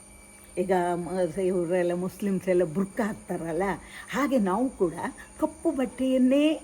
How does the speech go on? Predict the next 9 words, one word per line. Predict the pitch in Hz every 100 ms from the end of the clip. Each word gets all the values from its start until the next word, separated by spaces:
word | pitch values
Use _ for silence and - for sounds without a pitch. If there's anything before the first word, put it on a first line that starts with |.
| -
ಉಟ್ಟು, | 214 208 180 180
ಸೀರೆ | 220 233 214 175 165
ಅಥವಾ | 180 175 185
ಚೂಡಿದಾರ | 185 190 180 175 170 165 180
ಏನೂ | 185 175 240 339 302
ಅಡ್ಡಿಯಿಲ್ಲ, | 196 175 160 147 - - - -
ಕಪ್ಪು | - 254
ಬಟ್ಟೆ | 175 160 160
ಹಾಕಿ | 226 427 175